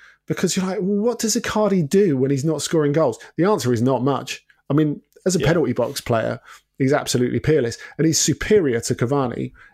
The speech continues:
Speaker 1: in that sense. So when it's going well, I think it's very easy to be all in on Icardi and to think, "Oh, well, Cavani's a bit old now. We, we've got a lot out of him," and, and all the rest of
Speaker 2: So
Speaker 1: it.
Speaker 2: what you're
Speaker 1: But I
Speaker 2: saying
Speaker 1: think
Speaker 2: is they're losing their
Speaker 1: everything
Speaker 2: nerve then?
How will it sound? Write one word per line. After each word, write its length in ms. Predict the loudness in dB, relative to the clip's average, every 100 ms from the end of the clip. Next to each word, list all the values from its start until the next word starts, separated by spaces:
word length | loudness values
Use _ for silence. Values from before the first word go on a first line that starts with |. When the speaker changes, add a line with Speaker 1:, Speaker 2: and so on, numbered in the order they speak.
| _
Speaker 1:
in 100 | -2
that 220 | 0 0 -2
sense. 360 | -4 -4 -8 -16 -18
So 200 | -2 2
when 180 | 4 4
it's 120 | 2
going 360 | 2 2 4 4
well, 360 | 2 2 -2 -6 -8 -2
I 80 |
think 180 | 0 0
it's 120 | 0
very 460 | 0 2 4 2 0
easy 600 | 0 2 0 -2 -6 -8 -16 -4
to 100 | 0
be 340 | 2 0 -2 -8 -20 _
all 240 | 2 4
in 320 | 2 0 -2 -6 _
on 140 | -4 -4
Icardi 580 | 0 0 2 0 -4 -8 -20 -20 -6
and 200 | -2 0
to 100 | -2
think, 340 | 0 0 -2 -8 -20 -8
"Oh, 220 | -2 0
well, 120 | 0
Cavani's 500 | -2 -4 -4 -2 -2
a 40 | -4
bit 180 | -4 0
old 320 | 0 0 -2
now. 360 | -2 -2 -4 -6 _ -20 -16
We, 160 | -2 -2
we've 240 | 2 0
got 180 | 0 0 2
a 40 |
lot 220 | 2 2
out 180 | 0 -2
of 100 | -2
him," 300 | -2 -2 -4 -10 _ -4
and, 120 | -2 2
and 120 | 2
all 120 | 4
the 80 | 4
rest 240 | 2 0
of 40 | 0
Speaker 2:
So 80 | 4
Speaker 1:
it. 40 |
Speaker 2:
what 100 | 4
you're 100 | 4
Speaker 1:
But 100 | 4
I 40 |
Speaker 2:
saying 140 | 4 4
Speaker 1:
think 80 | 2
Speaker 2:
is 60 |
they're 100 | 4
losing 260 | 4 4 4
their 100 | 4
Speaker 1:
everything 80 | 4
Speaker 2:
nerve 280 | 4 4 2
then? 240 | -2 -4